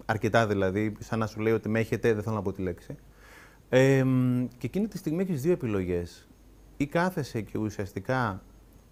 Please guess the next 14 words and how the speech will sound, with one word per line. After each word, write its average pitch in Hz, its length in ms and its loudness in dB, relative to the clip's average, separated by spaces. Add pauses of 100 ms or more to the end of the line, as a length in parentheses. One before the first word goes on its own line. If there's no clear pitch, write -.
αμφισβητείς 107 640 -2
το - 80 -4
συναίσθημα 117 460 -4
του 98 80 -6
παιδιού 104 380 -2
σου, 110 120 -8
το - 100 -8
οποίο 117 320 0
για 104 160 0
μένα 110 200 0
είναι 107 140 -4
το 107 100 -2
μεγαλύτερο 107 460 -2
λάθος. 87 440 -6